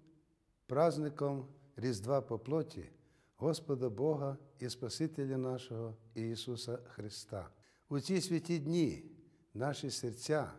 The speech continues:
сповнюються благочестивими спогадами про велику тайну Боговоплощення. Ми з любов'ю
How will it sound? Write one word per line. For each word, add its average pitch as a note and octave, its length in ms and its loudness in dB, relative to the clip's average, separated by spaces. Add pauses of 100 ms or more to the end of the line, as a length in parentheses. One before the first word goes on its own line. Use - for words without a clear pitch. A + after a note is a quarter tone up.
(500)
сповнюються D#3+ 1300 4 (440)
благочестивими D3+ 920 4
спогадами C#3+ 760 2 (580)
про C3 180 2
велику B2+ 460 0
тайну C#3+ 580 0 (580)
Боговоплощення. A#2+ 1200 -2 (840)
Ми E3+ 160 6
з D#3 60 2
любов'ю E3+ 760 6